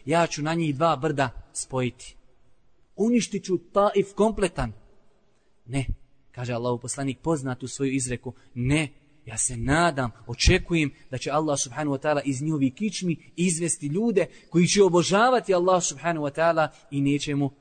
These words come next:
sudruga pripisivati." Pogledajte tog rahmeta, a pogledajte ove šeitane na zapadu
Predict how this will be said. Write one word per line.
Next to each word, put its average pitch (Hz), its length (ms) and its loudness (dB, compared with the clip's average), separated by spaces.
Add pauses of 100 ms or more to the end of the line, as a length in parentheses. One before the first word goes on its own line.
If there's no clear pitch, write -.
(240)
sudruga 135 560 -2 (200)
pripisivati." 123 760 -4 (320)
Pogledajte 196 540 4
tog 180 260 2
rahmeta, 175 580 -2 (260)
a 135 120 -6
pogledajte 160 600 0
ove 143 200 4
šeitane 160 580 0
na 139 120 -2
zapadu 139 500 0